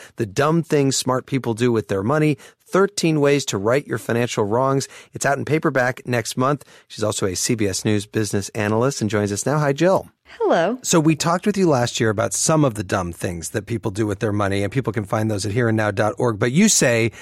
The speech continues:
Speaker 1: there's more. Uh, and one of the things that you bring up is that people take on too much college debt. What do you mean by that?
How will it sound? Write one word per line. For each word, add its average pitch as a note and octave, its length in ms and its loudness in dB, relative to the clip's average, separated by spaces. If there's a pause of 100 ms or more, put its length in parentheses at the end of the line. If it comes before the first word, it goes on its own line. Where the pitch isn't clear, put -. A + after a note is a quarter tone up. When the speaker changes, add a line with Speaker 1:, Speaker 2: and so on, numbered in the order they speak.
(160)
Speaker 1:
there's A#2 380 0
more. A2+ 600 2 (360)
Uh, A#2 240 2
and D3 200 2
one F#3+ 160 6
of B3 80 2
the A3+ 100 4
things C#3+ 320 4
that B2+ 160 2
you B2+ 180 0
bring A#2 240 2
up A#2+ 160 0
is A#2+ 80 0
that B2+ 100 -2
people E3 220 2
take - 240 0
on B2 140 2
too G3+ 240 2
much D#3 260 2
college C3 580 0 (160)
debt. F#2+ 300 -2
What B2+ 140 2
do C3+ 60 2
you C3 120 2
mean A2 180 2
by - 140 -6
that? - 220 -14